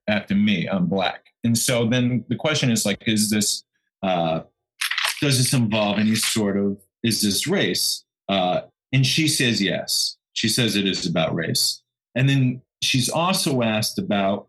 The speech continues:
uh, this unusual torture and act of violence from a female.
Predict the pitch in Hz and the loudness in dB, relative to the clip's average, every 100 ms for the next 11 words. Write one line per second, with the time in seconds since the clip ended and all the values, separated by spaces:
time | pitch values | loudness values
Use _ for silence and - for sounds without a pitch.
0 | _ _ _ _ _ 98 90 85 78 - | _ _ _ _ _ -2 0 0 -2 -6
1 | _ _ _ 139 127 117 120 151 208 196 | _ _ _ -2 2 2 4 4 4 2
2 | 156 123 113 - - 160 156 - 113 98 | 2 0 -2 -4 -2 -2 0 -2 0 0
3 | 98 117 117 127 104 95 92 113 113 107 | 0 0 0 0 -2 -2 0 0 2 2
4 | 101 - - _ _ - 117 101 - - | 0 -4 -8 _ _ -2 0 0 -2 0
5 | 170 165 98 82 - | 2 2 0 -2 -6